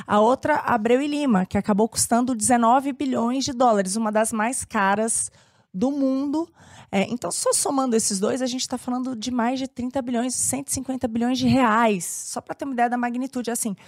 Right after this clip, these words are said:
é um monstro o que foi jogado de dinheiro no ralo. E a Petrobras acabou como a empresa mais endividada do mundo, cento e sessenta bi de dólar de dívida, e afetou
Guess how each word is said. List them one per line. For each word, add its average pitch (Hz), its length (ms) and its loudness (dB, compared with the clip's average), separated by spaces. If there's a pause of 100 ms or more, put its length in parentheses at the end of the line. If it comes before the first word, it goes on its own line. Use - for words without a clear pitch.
(300)
é 269 80 -4
um 370 180 -8
monstro 320 720 0
o - 100 -10
que - 140 -14
foi 240 340 -6
jogado 214 920 -2
de 233 140 -8
dinheiro 247 540 0
no 277 120 -6
ralo. 214 580 -2 (420)
E 294 140 -2
a 311 160 0
Petrobras 226 640 0
acabou 226 400 0
como 220 360 -2 (360)
a 208 80 0
empresa 196 320 -2
mais 196 200 0
endividada 214 440 0
do 185 140 0
mundo, 190 340 -2
cento - 360 -2
e - 40 -10
sessenta 214 360 -2
bi 196 120 -2
de 196 120 -2
dólar 185 260 2
de 190 140 -8
dívida, 196 640 -2 (360)
e 349 120 0
afetou 294 500 0